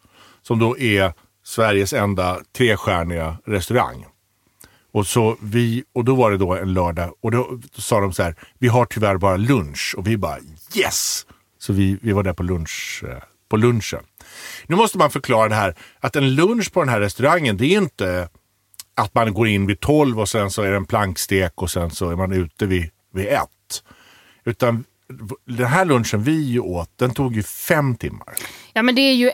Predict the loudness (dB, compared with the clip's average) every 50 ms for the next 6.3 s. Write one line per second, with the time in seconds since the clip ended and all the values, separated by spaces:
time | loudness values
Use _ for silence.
0 | 0 -2 -2 0 0 0 0 0 0 0 0 -2 -4 -8 _ _ -12 -6 -4 -2
1 | 0 0 0 -2 -2 -4 -6 _ -16 -10 -4 -4 -4 -4 -4 -6 -6 -6 -6 -4
2 | -4 -4 -4 -6 _ -4 -2 -2 -2 -2 -2 -4 -6 -6 -6 -4 -4 -4 -4 -6
3 | -6 -4 -4 -4 -4 -6 -6 -6 -6 -4 -4 -4 -4 -2 -2 0 -2 -2 -4 -6
4 | -8 -8 -4 -2 0 0 0 0 0 -2 -2 0 0 -2 -2 -4 -6 -6 -6 -6
5 | -4 -4 -4 -6 -4 -4 -4 -4 -4 -4 -6 -6 -6 -6 -8 _ -10 -8 -6 -6
6 | -6 -6 -8 -10 -10